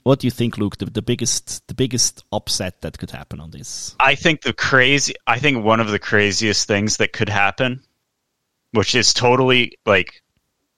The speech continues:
Speaker 2: like, you could totally see it happening, but it, it's still wild, is, uh, Alexander Volkanovski beating Islam Makhachev and becoming champ champ.
Speaker 1: Nice, nice
Speaker 2: I think
Speaker 1: one.
Speaker 2: that,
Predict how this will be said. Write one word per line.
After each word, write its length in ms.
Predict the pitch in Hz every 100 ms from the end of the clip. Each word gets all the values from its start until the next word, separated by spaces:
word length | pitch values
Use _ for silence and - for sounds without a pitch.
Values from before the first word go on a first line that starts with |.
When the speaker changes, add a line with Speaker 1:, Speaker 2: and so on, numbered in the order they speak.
| -
Speaker 2:
like, 320 | 95 - _ -
you 160 | 104
could 180 | - 101
totally 380 | - 107 98 92
see 320 | - - 92
it 100 | 92
happening, 560 | 87 87 - 110 113 117
but 140 | 98 -
it, 200 | 90 -
it's 180 | 98 -
still 340 | - - 90
wild, 460 | 87 82 87 101 110
is, 460 | 80 90 82 - - _ -
uh, 160 | 95 87
Alexander 680 | 92 92 90 - 87 85
Volkanovski 880 | 82 87 82 85 82 85 - - 80
beating 360 | 73 90 90 85
Islam 500 | 85 - 85 85 82
Makhachev 600 | 82 82 90 - 82 82
and 100 | 82
becoming 520 | 82 - 85 78 78 -
champ 300 | - - -
champ. 320 | 85 50 - _ _ _ _ _ _ _ _
Speaker 1:
Nice, 840 | 87 90 95 120 120 104 - - -
nice 480 | 90 101 123 117
Speaker 2:
I 80 | 95
think 220 | - 110
Speaker 1:
one. 20 | 104
Speaker 2:
that, 200 | 98